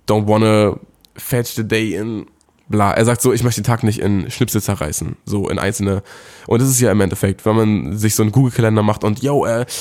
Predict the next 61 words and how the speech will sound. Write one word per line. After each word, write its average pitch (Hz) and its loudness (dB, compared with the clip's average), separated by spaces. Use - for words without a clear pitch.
von - -2
elf 135 0
Uhr 135 4
dreißig 131 -2
bis - -2
zwölf 139 0
Uhr 131 -6
fünfzehn 156 0
treffe 135 -2
ich 131 -6
mich 123 2
mit 117 0
Tobi 156 2
und 131 0
dann 123 -4
machen 120 -2
wir 107 0
schnell 135 2
den 123 0
Podcast. 151 -4
Oh, 160 0
jetzt, 143 -4
oh, 147 -4
fünf 147 -8
Minuten 143 -2
haben 139 -4
wir 156 0
noch 143 -2
für 135 -2
den - -2
Podcast. 165 -4
Dann 117 2
muss 127 4
ich 127 -2
dann 123 0
weiter, 139 0
weil 120 2
ich 110 -2
gehe 104 0
essen 127 0
mit 113 0
dem 165 2
und, 127 -4
äh, 104 -10
so, 110 -2
wenn 120 2
man 131 4
sich 117 -4
zu 156 -4
viel, 135 2
weißt 123 0
du, 147 2
überall 139 2
stattfinden 147 2
möchte 135 2
und 127 0
mit, 131 -4
mit 135 -2
allem 135 0
so, 127 2
dann, 120 0